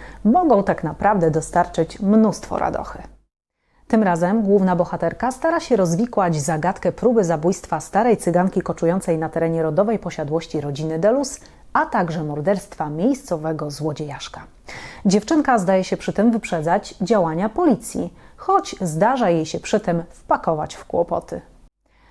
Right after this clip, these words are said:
Alan Bradley stworzył postać, której nie sposób nie lubić. Z jednej strony niezwykle bystrą, doskonałą obserwatorkę, której pasją jest rozwiązywanie zagadek i odkrywanie tajemnic. Z drugiej zagubione dziecko,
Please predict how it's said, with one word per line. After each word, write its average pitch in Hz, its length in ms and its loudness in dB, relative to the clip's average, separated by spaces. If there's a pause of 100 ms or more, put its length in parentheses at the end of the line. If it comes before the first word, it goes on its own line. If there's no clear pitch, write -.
(140)
Alan 320 320 4
Bradley 254 340 4
stworzył 190 340 -2
postać, 190 360 -2
której 170 340 0
nie 180 220 2
sposób 185 440 -4
nie 160 120 -2
lubić. 151 440 -6 (260)
Z 190 80 -2
jednej 185 220 2
strony 175 380 0
niezwykle 170 560 0
bystrą, - 460 0
doskonałą 233 560 0
obserwatorkę, 202 840 -2
której 170 300 0
pasją 190 440 0
jest 170 300 0
rozwiązywanie 180 760 2
zagadek 175 500 0
i - 180 -6
odkrywanie 165 640 -2
tajemnic. 156 680 -6 (560)
Z 180 140 2
drugiej 247 640 4
zagubione 226 640 6
dziecko, 160 500 2